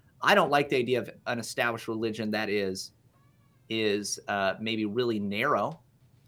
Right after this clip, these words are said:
right? I don't know that I'd be, I mean, I kinda like the idea of a, you know, uh,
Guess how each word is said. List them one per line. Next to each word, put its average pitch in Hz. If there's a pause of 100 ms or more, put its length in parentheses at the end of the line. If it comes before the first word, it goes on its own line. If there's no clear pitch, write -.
(140)
right? 117
I 131
don't 127
know 156
that 120
I'd 101
be, 104
I 123
mean, 139
I 123
kinda 127
like 107
the 101
idea 98
of 90
a, 95 (420)
you 104
know, 92 (460)
uh, 101